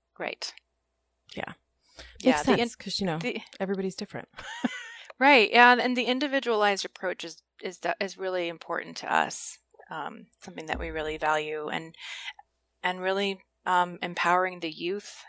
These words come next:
Speaker 1: and to, we listen to them. We want to hear their voices. We want to hear what, who they are and what's going to help them present in the world the way they see themselves.
Speaker 2: Yeah. <clears throat> So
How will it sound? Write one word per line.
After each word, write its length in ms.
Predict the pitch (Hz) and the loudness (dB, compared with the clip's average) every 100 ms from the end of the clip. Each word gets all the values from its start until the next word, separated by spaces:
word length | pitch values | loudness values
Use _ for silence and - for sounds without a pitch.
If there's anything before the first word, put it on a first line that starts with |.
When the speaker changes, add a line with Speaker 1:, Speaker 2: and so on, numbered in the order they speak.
| - | -6
Speaker 1:
and 380 | 175 170 170 190 _ _ - | -4 -4 -12 -16 _ _ -12
to, 340 | - 170 165 170 _ _ _ _ _ _ _ _ - _ _ _ _ _ _ | -6 -4 -4 -8 _ _ _ _ _ _ _ _ -20 _ _ _ _ _ _
we 80 | 196 | -2
listen 340 | 196 254 190 175 | 4 4 2 0
to 60 | |
them. 140 | 160 156 | 2 2
We 100 | 156 | 2
want 220 | 156 151 | -2 -2
to 60 | 175 | -2
hear 160 | 170 165 | -4 -2
their 140 | 160 | -2
voices. 640 | 165 165 - 104 - - - _ _ - | -2 -2 -4 -6 -6 -6 -6 _ _ -14
We 60 | |
want 160 | 160 147 | -8 -8
to 80 | - | -6
hear 200 | 165 151 | -6 -4
what, 160 | 147 - _ _ _ _ - - | -6 -10 _ _ _ _ -18 -8
who 120 | 196 | 0
they 160 | 175 | 2
are 320 | 156 156 160 156 | 4 4 4 2
and 240 | 151 160 - _ _ _ - | -4 -14 -20 _ _ _ -8
what's 180 | 175 | -8
going 180 | - 175 | -6 -4
to 80 | 165 | -4
help 300 | - 170 - | -2 -4 -2
them 340 | 165 160 165 _ _ - - | -2 -2 -10 _ _ -20 -8
present 340 | 208 180 175 185 | -2 2 0 0
in 80 | |
the 100 | 175 | -6
world 300 | 170 175 170 | -2 0 0
the 80 | 175 | -2
way 140 | 165 165 | -2 0
they 100 | 165 | -2
see 180 | - 170 | -4 -6
themselves. 720 | 165 175 185 175 185 - - - _ _ _ _ _ _ _ _ _ 226 | -6 -4 -2 -4 -4 -6 -6 -14 _ _ _ _ _ _ _ _ _ -4
Speaker 2:
Yeah. 360 | 262 202 185 - _ 226 | 2 4 2 -2 _ -6
<clears throat> 420 | 240 254 233 196 - - - - - - | -2 2 2 0 -8 -18 -18 -20 -16 0
So 440 | - 240 226 214 | 8 10 10 6